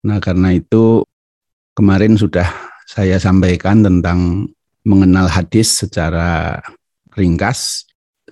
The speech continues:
supaya kita punya gambaran hadis itu seperti apa. Kemudian yang kedua, pada kesempatan malam hari ini, saya ingin mengenalkan usul fikih.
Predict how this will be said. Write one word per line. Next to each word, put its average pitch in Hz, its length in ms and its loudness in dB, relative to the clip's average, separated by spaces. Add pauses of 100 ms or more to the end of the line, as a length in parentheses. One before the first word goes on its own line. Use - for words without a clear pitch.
supaya 87 480 -4
kita - 320 -4
punya 92 320 0
gambaran 98 640 2
hadis - 480 -4
itu 98 80 -2
seperti - 400 -6
apa. 117 400 -4 (400)
Kemudian 92 560 0
yang 92 240 0
kedua, 98 320 0
pada 92 400 -2
kesempatan 92 880 -2 (360)
malam 90 400 -2
hari 90 320 0
ini, 123 400 2 (480)
saya 95 320 0
ingin 104 400 4
mengenalkan 101 1300 2 (320)
usul 101 320 2
fikih. 95 400 -2